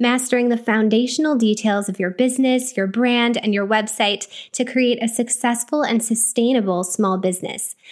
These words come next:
We're firm believers that small, daily actions can lead to big goals achieved,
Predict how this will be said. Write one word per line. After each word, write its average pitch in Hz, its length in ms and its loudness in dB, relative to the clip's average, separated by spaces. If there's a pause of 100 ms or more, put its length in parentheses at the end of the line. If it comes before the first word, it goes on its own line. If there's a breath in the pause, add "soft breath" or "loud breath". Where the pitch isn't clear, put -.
(200 loud breath)
We're 254 180 0
firm 330 280 2
believers 226 540 2
that 190 260 0
small, 247 560 0
daily 262 540 0
actions 202 580 -2
can 220 180 2
lead 208 220 2
to 220 160 0
big 233 580 0
goals 196 320 -2
achieved, 196 580 -4